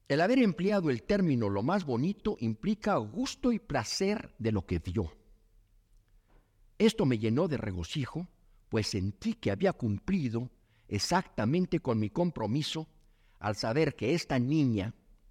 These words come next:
sin prejuicios estéticos de ninguna clase, y así como ella, muchísimas gentes de México aceptaban gustosas mi trabajo. Comprendí que el señor Malraux,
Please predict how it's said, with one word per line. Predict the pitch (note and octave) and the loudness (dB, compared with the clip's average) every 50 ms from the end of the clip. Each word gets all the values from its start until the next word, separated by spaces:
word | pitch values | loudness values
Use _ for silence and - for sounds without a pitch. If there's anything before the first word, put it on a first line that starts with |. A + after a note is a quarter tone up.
| _ _ _ _ _ - _ _ _ _ _ - - - _ _ _ _ _ _ _ - - _ _ - | _ _ _ _ _ -20 _ _ _ _ _ -20 -20 -20 _ _ _ _ _ _ _ -20 -20 _ _ -12
sin | - - B2+ C3 B2+ A2+ | -4 0 2 2 2 2
prejuicios | - A2+ G#2 G2 - - E3+ G#3+ G3 - G#3 F#3+ - - | 2 0 0 0 0 0 0 0 0 0 0 0 0 0
estéticos | B2+ G#2 - - - E3 D3+ - - - C3 - - F#2+ F2 D#2+ | -2 -4 -4 0 2 2 2 2 0 -6 -12 -8 -6 -4 -4 -2
de | E2+ F2 | -2 -2
ninguna | E2+ E2+ E2+ E2+ - F3 E3 C3+ G#2+ | -2 -2 -2 -2 -2 -2 -2 -2 -4
clase, | - - - G#2+ F2+ - - - - - _ _ _ - - - - - _ - _ - | -4 -4 -4 -2 -2 -4 -8 -12 -16 -18 _ _ _ -20 -20 -20 -20 -20 _ -20 _ -4
y | - A2+ | -2 -2
así | A2 - B3 A#3+ | 0 0 0 0
como | - F3+ D#3+ E3 | 2 2 4 4
ella, | D#3 C3+ G#2 G#2 E2 E2 - _ _ | 4 2 2 -2 -6 -6 -8 _ _
muchísimas | - G#2+ G2+ - - - G3+ G3+ - - E3+ C#3+ G#2+ G#2 - | -8 -8 -8 -6 -4 -2 -2 -2 0 0 0 0 0 -2 -2
gentes | - D#3 D#3 - - | -2 -2 -2 -2 -4
de | - - | -2 0
México | G3 G#3+ - - G#3+ - - A#3 - - _ _ _ - - - | 0 0 0 -2 -4 -2 -4 -4 -4 -6 _ _ _ -20 -10 -6
aceptaban | - G2 - - G#2+ - - _ - D#3 D#3 D#3+ D#3 D#3+ D#3 C#3 | -4 -2 -2 -2 -4 -4 -4 _ 0 2 2 2 2 0 0 -2
gustosas | A2 - - - - - D3+ D3 C3 - D3+ C#3+ A2+ | -2 -6 -8 -10 -4 -2 0 0 0 0 -4 -4 -2
mi | A2 G2+ F2+ | -2 -2 -2
trabajo. | E2 - D#2 D#2+ E2 D#2 - - _ _ _ _ _ _ _ _ _ _ _ - - _ _ _ _ _ _ - | -2 -4 -4 -4 -4 -6 -6 -10 _ _ _ _ _ _ _ _ _ _ _ -20 -20 _ _ _ _ _ _ -2
Comprendí | C#3+ D3 D3+ D3 - C#3+ D3 C#3+ C#3+ F3 A#3 A#3 | 0 0 0 0 2 2 2 2 2 2 0 0
que | - - | 0 -2
el | C#3 G2 | -4 -2
señor | G#2 G2+ C#3+ F3 F3+ | 0 0 0 0 0
Malraux, | E3+ F3 F3+ E3 E3+ F3+ F3 D3+ D#3 | 0 0 0 0 2 2 2 0 0